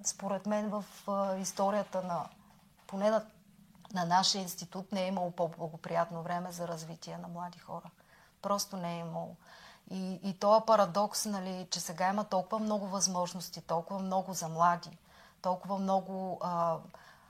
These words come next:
възможности не само за проекти, но и за пътуване в чужбина, за специализации в, в други лаборатории, за работа с, а, най-добрите в съответната област в света, които, а,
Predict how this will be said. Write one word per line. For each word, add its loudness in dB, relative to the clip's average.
възможности 0
не 2
само 4
за 0
проекти, -2
но -4
и -4
за -4
пътуване -4
в -4
чужбина, -4
за -2
специализации -2
в, -2
в -2
други -6
лаборатории, -2
за -2
работа 2
с, -10
а, -2
най-добрите -4
в -4
съответната -2
област 0
в -6
света, -6
които, -2
а, 2